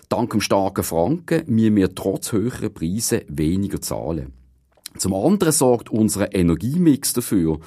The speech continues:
dass sich die Teuerung in Grenzen hält. Wir haben sehr viel Wasserkraft und eine viel kleinere Gas- und Ölabhängigkeit als unsere Nachbarstaaten. Alles in allem wird aber auch die Schweiz in diesem Jahr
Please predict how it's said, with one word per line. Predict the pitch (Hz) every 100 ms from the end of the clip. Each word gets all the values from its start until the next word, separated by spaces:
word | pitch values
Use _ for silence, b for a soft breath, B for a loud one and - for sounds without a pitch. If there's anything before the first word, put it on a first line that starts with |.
| B B B
dass | 92 -
sich | -
die | - 196
Teuerung | 208 95
in | - 85
Grenzen | 69 71 - -
hält. | 85 55 - - B B B
Wir | 92
haben | 95 90
sehr | - 113 123
viel | 101 78
Wasserkraft | 82 - - 82 69 76 - - - B
und | B 104
eine | 180
viel | - 143 151 143
kleinere | - 113 123 127 110
Gas- | - 95 92 107 -
und | - 95 -
Ölabhängigkeit | 98 117 - 104 113 101 107 - 98 95 95
als | 90 85
unsere | 101 98 87 80
Nachbarstaaten. | 69 87 - 104 - 78 - - 62 - B B B B B B
Alles | - 104 113
in | 98 -
allem | 69 117 165
wird | 76 76 -
aber | 98 - -
auch | 85 80
die | -
Schweiz | - 156 - -
in | 117 110
diesem | 95 101
Jahr | 87 82 95 123